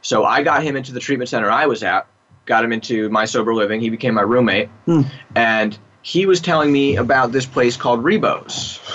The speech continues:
Speaker 2: <laughs>
Speaker 1: He couldn't leave Connecticut again because he was with his wife and stuff. Things had changed. He wanted to come here, but he told me that he really thought that Rebos would be the answer for me.
Speaker 2: Yeah.
Speaker 1: Or at least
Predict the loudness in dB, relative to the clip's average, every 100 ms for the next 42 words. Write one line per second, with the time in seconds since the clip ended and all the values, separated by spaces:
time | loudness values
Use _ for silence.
0 | -2 -2 -8 -8 -4 0 2 2 2 2
1 | 0 -2 -2 0 0 2 2 0 -2 -4
2 | -2 -4 -2 -4 -4 0 2 2 -2 -4
3 | -2 -2 -2 -2 -2 0 0 0 -2 -2
4 | 0 2 0 -2 -4 -4 -4 -4 -2 -4
5 | 0 0 2 2 2 0 0 2 2 2
6 | 2 2 0 2 2 0 -4 -8 -4 -2
7 | -2 -4 -12 -20 -20 -20 _ _ -14 -10
8 | -6 -4 -4 -6 -12